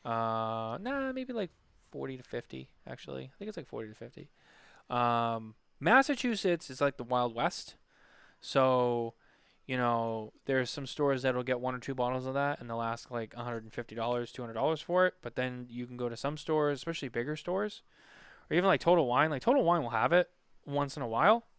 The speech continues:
when they get it. If they put it on the shelf, and they put it on the shelf, it'll be M S R P, but they'll put six out. They'll get, like, four cases, and they'll put six bottles on the shelf one day, and they'll be gone in an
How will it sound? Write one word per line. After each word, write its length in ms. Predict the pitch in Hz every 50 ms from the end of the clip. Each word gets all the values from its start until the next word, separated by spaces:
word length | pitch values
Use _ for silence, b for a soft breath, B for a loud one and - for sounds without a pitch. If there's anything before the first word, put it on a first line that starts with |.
| _ _ -
when 180 | - 135 131 127
they 100 | 123 113
get 220 | 117 117 135 180
it. 140 | 220 214 - _ _ _ _ _ _ _ - _ -
If 160 | 139 135 -
they 100 | - 127
put 200 | - - 143 143
it 40 | 135
on 120 | 131 127
the 80 | 123 113
shelf, 420 | - 139 170 220 233 - - - _ _ _ _ -
and 440 | - 139 139 135 135 131 127 127 131
they 40 | 135
put 140 | - 233 262
it 40 | 285
on 100 | 240 160
the 60 | 131
shelf, 360 | - 208 233 226 151 120 127
it'll 140 | 120 139 135
be 480 | 131 135 175 202 170 127 117 104 - - _ _ - - -
M 140 | 139 139 135
S 140 | 123 - 117
R 100 | 110 -
P, 280 | - 127 160 185 185 - b b b b b b b
but 140 | 131 131 -
they'll 100 | 170 147
put 220 | - - 180 -
six 320 | - - 196 180 - -
out. 320 | 151 151 151 135 123 - - b b b b b b b b
They'll 140 | 190 214 247
get, 180 | 233 294 277 233
like, 220 | 220 185 151 -
four 220 | - - 190 175
cases, 560 | - - 135 117 - - 101 - - - - - _ b b b b b b b
and 140 | - 147 165
they'll 80 | 180 170
put 180 | - 202 175 -
six 260 | - - 202 - -
bottles 340 | - 170 160 160 160 135 143
on 80 | 139
the 80 | 131 117
shelf 300 | - - 123 127 - -
one 160 | 160 151 151
day, 240 | 165 160 170 165 - - _ _ -
and 140 | - 147 151
they'll 80 | 160
be 100 | 156 175
gone 280 | 160 160 156 147 147 139
in 60 | 127
an 160 | 120 113 101